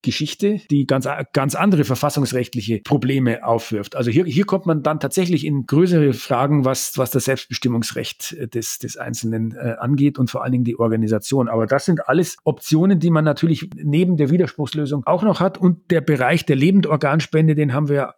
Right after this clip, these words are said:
auch noch, wo man durchaus ein, äh, gewisses Reformpotenzial hat.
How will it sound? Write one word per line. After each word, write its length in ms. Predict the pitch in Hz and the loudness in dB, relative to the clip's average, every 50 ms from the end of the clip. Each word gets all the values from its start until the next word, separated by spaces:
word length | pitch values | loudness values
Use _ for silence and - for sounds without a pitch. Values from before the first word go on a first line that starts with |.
| _ _ | _ _
auch 240 | - 135 151 170 156 | -4 -2 -2 0 2
noch, 180 | 156 135 127 107 | 2 2 2 2
wo 180 | 120 127 131 | 0 0 0
man 340 | 131 127 127 120 120 123 110 - _ _ - - - - - - - _ _ _ _ _ _ _ _ _ | 2 2 0 0 0 -2 -4 -8 _ _ -20 -20 -20 -20 -20 -20 -20 _ _ _ _ _ _ _ _ _
durchaus 420 | - 143 151 143 160 151 139 127 - | 0 2 2 2 2 0 -2 -2 -2
ein, 300 | - 120 127 127 131 - - - 175 | -2 -4 -4 -4 -6 -8 -14 -18 -12
äh, 160 | 165 156 147 147 - _ _ | -10 -10 -10 -10 -12 _ _
gewisses 380 | - 127 127 160 160 139 - 127 | 0 2 4 4 2 2 2 0
Reformpotenzial 1120 | 131 120 - 135 135 135 131 - 123 117 120 113 107 - - 113 104 107 104 104 113 - - 226 | 0 0 2 2 0 0 0 -2 -2 -2 -2 -4 -4 -4 -4 -2 -2 -2 -2 -4 -6 -8 -12 -12
hat. 400 | - - 104 104 - - - - | -10 -10 -10 -10 -12 -16 -20 -20